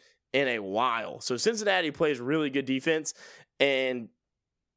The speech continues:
depending on which Kellen Mond showed up, again, uh, uh, if, if I, I don't trust Kellen Mond that much, and I think that that's the difference in the game. Cincinnati plays good defense. A and M plays pretty good defense too,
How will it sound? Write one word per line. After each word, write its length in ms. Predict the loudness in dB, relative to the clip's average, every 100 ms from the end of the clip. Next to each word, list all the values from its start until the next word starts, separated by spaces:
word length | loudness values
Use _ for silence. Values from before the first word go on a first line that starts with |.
| -4
depending 600 | -2 -2 0 -2 0 0
on 320 | 0 -2 0
which 240 | 0 -2 0
Kellen 300 | 2 2 2
Mond 260 | 0 0
showed 260 | 0 0 2
up, 200 | 0 0
again, 480 | 0 0 0 -2 -8 -16 -20 -20 _ 0
uh, 340 | 0 2 -2 -6 _ -2
uh, 120 | 0 0 -6 -4
if, 300 | 0 2 2
if 200 | -2 -2 -2
I, 100 | 0 2
I 120 | 2
don't 200 | 2 0
trust 280 | 0 0 2
Kellen 260 | 0 2
Mond 260 | 0 0 -2
that 140 | -2
much, 360 | -4 -4 -6 -6 -2
and 340 | 0 2 0
I 160 | 0 0
think 240 | 0 0 0
that 100 | 0
that's 240 | 0 0
the 100 | 0
difference 380 | 0 0 -2 -2
in 80 | -4
the 80 |
game. 340 | 0 0 0 -2
Cincinnati 480 | -4 -2 0 0 0
plays 240 | 0 0
good 160 | -2 -2
defense. 420 | -2 -2 -2 -4 -12 0
A 120 | 2
and 80 | 2
M 120 | 0
plays 240 | 2 0
pretty 200 | 0 -2
good 160 | 0 0
defense 380 | 0 0 -2 0
too, 320 | 0 0